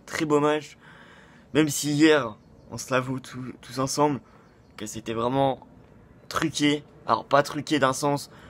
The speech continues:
où, euh, tout, tout est faux, non. C'est-à-dire truqué d'un sens où, euh, l'arbitre n'a pas, n'a pas fait attention aux fautes que la Croatie a fait. Euh, bon, ils se sont quand même pris dans la gueule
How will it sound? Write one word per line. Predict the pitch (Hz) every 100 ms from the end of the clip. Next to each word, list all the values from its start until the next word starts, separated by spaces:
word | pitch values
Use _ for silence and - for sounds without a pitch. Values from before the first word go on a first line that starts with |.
| - - -
où, | 123 139
euh, | 120 110 110 104 - - - - -
tout, | - 147
tout | - 151 160
est | 156
faux, | 170 127
non. | 135 127 - - - -
C'est-à-dire | - 110 127 123 147 151
truqué | - 139 160
d'un | 147 127
sens | - 160 160
où, | 147 151 147 - - - - -
euh, | 120 60 60 60 60 60 60 - 113 - -
l'arbitre | 127 139 135 170 175 - - - -
n'a | 120
pas, | - 143 143 - - - - - -
n'a | 117 113
pas | 117 147 143 139 131 - - -
fait | - 151
attention | 147 156 - 170 -
aux | 151
fautes | - 170 170 - - - -
que | 113
la | 110
Croatie | 127 135 139 -
a | 120
fait. | - 175 - - - - - - - -
Euh, | 98 110 113 117 -
bon, | 147 123 -
ils | 127
se | 127
sont | 120 139
quand | 123
même | 135 135
pris | 127 135
dans | 123
la | 131
gueule | 156 180